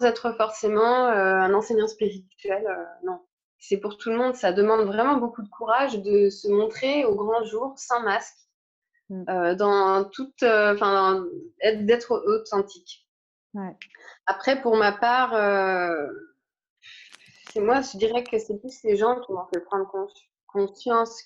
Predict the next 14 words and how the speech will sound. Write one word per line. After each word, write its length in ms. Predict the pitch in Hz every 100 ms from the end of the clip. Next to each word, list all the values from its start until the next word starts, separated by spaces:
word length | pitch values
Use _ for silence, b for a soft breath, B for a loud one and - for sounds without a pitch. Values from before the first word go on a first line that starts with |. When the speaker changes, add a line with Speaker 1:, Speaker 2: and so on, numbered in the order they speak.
| -
Speaker 1:
que 180 | 196 185
j'étais 840 | 190 185 196 185 185 180 180 175
bizarre 760 | 175 180 185 190 196 233 196 180 - _ - b b b _ _
ou, 320 | 202 220 220
euh, 160 | 196 190
spéciale. 920 | 190 - 240 240 180 165 202 180 170 -
Ça, 240 | - 196
c'est 180 | 196 185
aussi 260 | 185 - 202
le 80 |
mot 200 | 185 190
qui 200 | 202 202
revenait 300 | 185 175 175
souvent. 440 | 175 196 185 202